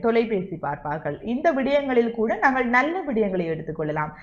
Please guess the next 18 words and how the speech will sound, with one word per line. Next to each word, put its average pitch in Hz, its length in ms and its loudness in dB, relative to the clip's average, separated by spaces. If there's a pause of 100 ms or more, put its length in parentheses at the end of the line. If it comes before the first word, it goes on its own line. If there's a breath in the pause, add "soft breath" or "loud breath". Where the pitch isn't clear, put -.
(160 loud breath)
மொழி 277 360 6
என்பது 311 320 2
வந்து 269 220 0
எல்லோருக்குமே 233 540 0
பொதுவான 233 460 0
ஒரு 190 120 2
விடயமாக 185 400 0
இருக்கின்றது. 160 400 -4
எங்களுடைய 285 440 4
நாட்டிற்கு 254 440 0
ஒரு 214 120 4
மொழி 196 200 0
என்று 196 180 0
சொன்னால், 254 380 2
ஒவ்வொரு 277 240 4
நாட்டிற்கும் 254 720 -2
ஒவ்வொரு 208 340 0
ம-, 190 200 -2